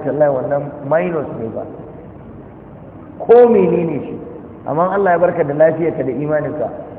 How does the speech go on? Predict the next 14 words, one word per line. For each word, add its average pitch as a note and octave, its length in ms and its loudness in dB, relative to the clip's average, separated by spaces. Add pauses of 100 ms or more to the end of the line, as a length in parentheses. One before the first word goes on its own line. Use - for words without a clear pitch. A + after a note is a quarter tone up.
(100)
ai C#3+ 120 0
ya D3+ 100 2
gama C#3+ 240 -2
maka B2 220 -6
gata. A#2+ 360 -4 (4000)
Yace, D#3 300 0
"Wallahi C3+ 580 0
laula D3+ 300 0
al-hijratu," C3+ 720 -6 (1120)
da C3 260 4
ba B2+ 300 2
dan C#3+ 240 -2
hijira C#3 420 -2
ba, C3 160 -2